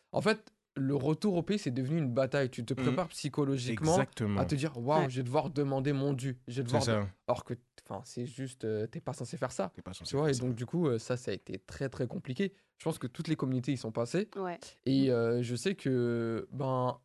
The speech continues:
Speaker 1: les enfants aussi, des parents, on a grandi avec ce truc-là. On se dit, « Ah ouais, tain, les gens du bled, faut faire gaffe.
Speaker 2: Mm.
Speaker 1: Parce qu'ils peuvent nous la mettre à
Speaker 2: Ouais,
Speaker 1: l'envers. »
Speaker 2: c'est ça,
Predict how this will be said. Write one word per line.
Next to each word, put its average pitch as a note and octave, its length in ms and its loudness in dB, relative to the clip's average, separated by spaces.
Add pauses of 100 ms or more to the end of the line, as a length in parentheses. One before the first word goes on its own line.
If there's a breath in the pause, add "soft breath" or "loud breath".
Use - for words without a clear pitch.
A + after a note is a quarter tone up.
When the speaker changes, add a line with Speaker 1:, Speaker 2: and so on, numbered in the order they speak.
Speaker 1:
les C#3 380 0
enfants D3 320 2
aussi, F#3 380 -4 (180)
des C#3+ 240 2
parents, C#3 480 2 (560)
on C#3+ 160 4
a D#3 120 6
grandi C#3+ 280 2
avec D3 220 4
ce D3 80 -2
truc-là. E3 240 2
On D3 60 2
se C3 60 0
dit, « D3+ 140 0
Ah C3 160 4
ouais, C3+ 140 2
tain, B2+ 240 0
les A2 80 -6
gens C3 140 -2
du B2 120 -6
bled, C#3 220 0
faut A#2+ 60 0
faire B2 300 -4
gaffe. C#3 280 0 (220)
Speaker 2:
Mm. G2+ 180 -4
Speaker 1:
Parce B2 160 -4
qu'ils B2+ 140 -4
peuvent C#3+ 240 4
nous C3+ 80 2
la A#2 100 2
mettre A#2 240 -4
à - 40 -2
Speaker 2:
Ouais, C3 80 4
Speaker 1:
l'envers. » B2+ 140 4
Speaker 2:
c'est G2 60 0
ça, D3 300 0